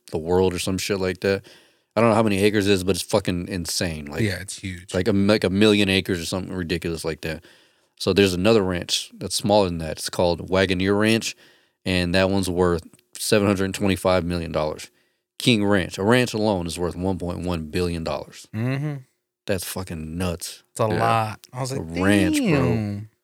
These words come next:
Speaker 2: I didn't even know that ranch makes that much money.
Speaker 1: But I mean, I wonder if the, the truck King Ranch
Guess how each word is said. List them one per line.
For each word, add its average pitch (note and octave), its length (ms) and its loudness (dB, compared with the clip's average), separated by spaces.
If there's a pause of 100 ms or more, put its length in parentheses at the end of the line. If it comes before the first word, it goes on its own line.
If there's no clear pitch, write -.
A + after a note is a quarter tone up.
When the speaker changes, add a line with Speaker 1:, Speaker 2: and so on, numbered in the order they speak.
(540)
Speaker 2:
I F#3+ 60 -10
didn't G#3+ 180 -2
even G3+ 140 -2
know G3+ 140 -2
that F3+ 180 0
ranch F#3 480 -4
makes C3+ 240 -2 (380)
that C#3+ 200 -2
much D#3+ 220 0
money. A#2+ 440 -4 (1500)
Speaker 1:
But G2+ 120 0
I G#2 40 4
mean, G#2+ 260 4 (1200)
I G2+ 40 2
wonder F3 260 6
if C3+ 360 2 (260)
the, G2 480 4
the F#2+ 120 -4
truck - 600 2 (260)
King G#2 320 0
Ranch G2 520 0